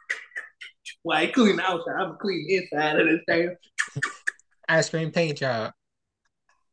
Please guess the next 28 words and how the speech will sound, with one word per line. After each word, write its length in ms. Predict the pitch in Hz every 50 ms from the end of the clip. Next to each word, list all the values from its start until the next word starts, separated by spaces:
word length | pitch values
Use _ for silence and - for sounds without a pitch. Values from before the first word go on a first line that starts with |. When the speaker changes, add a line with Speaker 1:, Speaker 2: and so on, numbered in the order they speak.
| _ _ _ _ _ _ _ _ _ - - - - - - _ - - - -
Speaker 1:
Clean 180 | - 233 196 175 160
the 80 | - 208
inside 380 | 214 214 220 208 196 185 175
of 100 | 170 190
it. 140 | 202 180 -
Hey, 160 | 180 165 185 214
you 60 | 214
get 100 | 220 170
the 100 | 165 196
in-, 120 | 202 202 196
I 120 | 202 196
was 100 | 190 185
like, 100 | 175 151
"I 100 | 175 185 165 160
got 80 | 147 160
the 80 | 180
inside 380 | 170 156 - 147 139 139 139 139
right 120 | 135 127 139
here." 140 | 147 143 147
Shoot, 280 | - - - 190 156 165
it's 180 | 214 220 - -
two 140 | 214 202 214 220
ninety-eight 500 | - 226 220 220 214 226 226 - - -
for 60 | - 180
this 120 | 185 180
car 320 | - - 185 175 170 165 165
wash 300 | 170 156 156 156 156 - -
here. 200 | 170 151 139